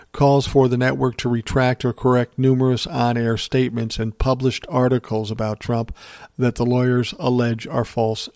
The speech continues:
and defamatory. Well, none of them are false. Donald Trump constantly threatens lawsuits that he never pursues. I'll be honest with you, I don't know how he has fucking time.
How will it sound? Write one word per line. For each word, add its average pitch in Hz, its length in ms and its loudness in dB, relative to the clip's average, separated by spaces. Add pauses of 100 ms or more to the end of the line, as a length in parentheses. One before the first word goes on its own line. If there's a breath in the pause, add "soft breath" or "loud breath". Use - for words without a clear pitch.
(220)
and 117 160 -2
defamatory. 117 760 -4 (640 soft breath)
Well, 131 340 0
none 135 260 2
of 113 140 0
them 107 180 -2
are 107 120 -4
false. - 560 -8 (600 loud breath)
Donald 131 320 2
Trump 127 340 -2 (240)
constantly 131 920 -4
threatens 123 600 -2
lawsuits 123 720 0
that 120 160 -2
he 123 120 -2
never 117 320 -2
pursues. 110 840 -4 (480 loud breath)
I'll 131 120 -2
be 127 160 0
honest 127 340 0
with 117 140 0
you, 110 100 -4
I 143 160 -6
don't 127 180 -2
know 123 80 -4
how 120 240 0
he 120 140 2
has 117 160 -2
fucking 113 420 -4
time. 120 480 0